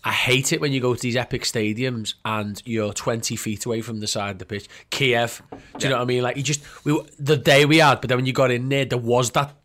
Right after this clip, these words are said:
Speaker 1: there was that gap, and you could feel it when we, when they needed us most. We, it was harder, wasn't it?
Speaker 2: Yeah.
Speaker 1: And so that comes into this. So I looked at the Azteca, 'cause they always talk about that as, like, the epic stadiums. Rocky Marciano,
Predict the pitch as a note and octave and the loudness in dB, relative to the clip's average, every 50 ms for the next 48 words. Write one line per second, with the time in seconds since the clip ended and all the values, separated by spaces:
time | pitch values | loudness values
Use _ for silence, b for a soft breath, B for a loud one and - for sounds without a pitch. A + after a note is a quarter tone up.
0 | _ _ - C3+ A#2+ A2+ B2+ B2 A#2 - C#3+ C#3 - - - A2+ B2 - - C3+ | _ _ -2 -2 0 2 0 0 0 0 -2 -2 -2 -2 -2 -2 -2 -2 -4 -6
1 | A#2+ - - - - - - A#2+ A#2 A#2+ B2+ C3+ A#2 A#2 A#2 A#2 B2 B2 - C#3 | -6 -8 -10 -14 -12 -8 -6 -4 -2 -2 -2 -2 -2 -4 -4 -6 -6 -4 -2 -2
2 | C#3 C#3 C#3+ C#3+ C#3+ C#3+ C#3+ C3+ C#3 B2+ C#3 B2 A#2+ B2+ C3 C#3 C#3 - D3 C#3 | 0 2 0 2 2 2 2 0 0 -2 -2 -2 0 0 -2 -2 -2 -6 -8 -8
3 | - B2+ - - - - B2 A2+ A2+ B2 A#2 C#3 C3 B2+ A2+ A#2+ C#3+ C#3+ C#3+ - | -6 -8 -8 -6 -4 -2 0 2 2 2 2 2 0 0 0 -2 -4 -6 -4 -6
4 | F#2+ B B B B B B B B B B _ - C#3+ C#3+ C3+ C3+ B2 - - | -8 B B B B B B B B B B _ 2 2 2 2 0 -4 -8 -8
5 | - - D3+ D#3 D#3+ D#3+ - - - - D3+ C#3 C3 C3+ C3+ C3+ - C#3+ C#3 A#2+ | -4 0 2 2 2 2 -2 -4 -4 -2 -2 0 -2 -2 -4 -2 -2 -2 -2 0
6 | - - C#3 - C#3+ D3 E3 E3 - F#3+ D3 E3+ D#3+ D3+ D3 - - C#3+ C3 - | 2 0 2 2 4 2 2 2 0 -2 -2 0 0 0 -2 0 -2 -2 0 0
7 | D#3 D#3 D3+ B B B B B B B - C#3 A#2 C3+ C#3+ D3+ D#3+ D#3 - - | -2 -4 -4 B B B B B B B -8 -4 -2 2 2 4 2 2 2 2
8 | D3+ C3+ B2 C#3+ D3+ C#3+ C#3+ C3 A2 A#2+ A2 C3 B2 B2 - - C3 - - B2+ | 2 2 2 2 0 0 0 -2 -4 -4 -4 -2 -4 -4 -4 -4 -6 -2 0 0
9 | B2 A#2+ A#2+ A2+ C3 B2 - D3 C3 B2+ B2 B2 - - B2+ B2 A#2+ A#2+ A#2 A#2+ | 0 0 0 -2 -4 -2 -2 0 0 2 2 2 2 2 2 2 2 2 2 2
10 | A#2 A#2+ A#2 A#2+ A#2+ A#2 | 2 2 0 0 0 -2